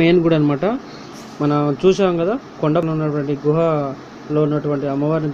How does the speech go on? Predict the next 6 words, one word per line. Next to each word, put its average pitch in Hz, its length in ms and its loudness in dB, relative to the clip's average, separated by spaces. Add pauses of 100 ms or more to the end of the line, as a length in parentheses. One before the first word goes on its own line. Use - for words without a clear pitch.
దర్శించుకొని, 160 640 -2 (540)
ఆ 147 40 -2 (120)
తర్వాత 170 360 0 (520)
ఇక్కడ 151 140 -2 (120)
పొట్టేళ్ళు 165 340 2
కానీ, 160 300 0